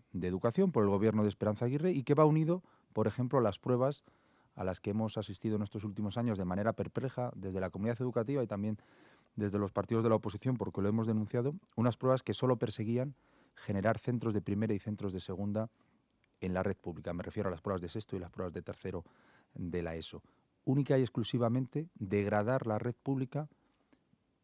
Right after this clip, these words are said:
con el afán de seguir haciendo negocio con la educación. Madrid es ya la única comunidad autónoma que tiene más centros privados que públicos, la única comunidad autónoma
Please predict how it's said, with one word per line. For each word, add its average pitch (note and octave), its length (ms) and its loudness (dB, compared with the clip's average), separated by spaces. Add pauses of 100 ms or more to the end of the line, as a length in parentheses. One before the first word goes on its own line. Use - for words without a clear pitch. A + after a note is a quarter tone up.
(220)
con G#2 180 2
el G2+ 120 2
afán D3 480 0 (280)
de G2+ 160 -2
seguir G#2+ 320 0
haciendo A2+ 320 0
negocio G#2+ 400 0
con G#2 160 -4
la F#2+ 60 0
educación. F#2+ 420 -2
Madrid A2 360 0
es C#3 160 2
ya B2 220 2
la A#2 140 4
única B2+ 320 2
comunidad G#2+ 320 0
autónoma A#2 400 2
que G#2 120 -2
tiene A#2+ 200 2
más A2 200 2
centros G2+ 360 -4
privados A#2+ 560 0 (420)
que G2+ 120 -6
públicos, G#2 480 -2
la G#2+ 240 6
única C3+ 400 4
comunidad F#2+ 360 -2
autónoma A2+ 460 -2